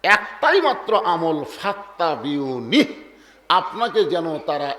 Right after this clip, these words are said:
ইত্তেবা করে, অনুসরণ করে। এখন বলেন তো, আল্লাহর নবীকে অনুসরণ করতে গেলে আমাকে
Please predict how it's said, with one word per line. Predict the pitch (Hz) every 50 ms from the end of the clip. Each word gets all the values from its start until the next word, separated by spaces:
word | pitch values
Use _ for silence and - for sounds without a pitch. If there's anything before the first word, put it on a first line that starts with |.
| - -
ইত্তেবা | 220 233 233 233 226 - - 196 165 151 156 143
করে, | - 139 143 139 131 131 127 131 127 -
অনুসরণ | 147 143 147 208 269 269 - - 156 120 110 110 92 90 90 -
করে। | - - - - - - - - - - - - - - - 523 523 508 - 339 370 370 320 - - - - - - 220 226 247 247 254 247 247 302 - 233 240 247 262 269 277 277 285 - - 240 214 208 -
এখন | 185 202 180 247 277 269
বলেন | 254 247 240 240 254 247 208
তো, | 196 226 - -
আল্লাহর | 190 214 220 226 240 247 247 247 247 247
নবীকে | 247 247 247 247 254 254 - - 247
অনুসরণ | 240 190 214 214 233 262 247 - - 240 240 240 240 214
করতে | 208 226 220 226 - 220 220
গেলে | - 214 214 214 214 208 196 - -
আমাকে | 180 190 196 196 202 202 190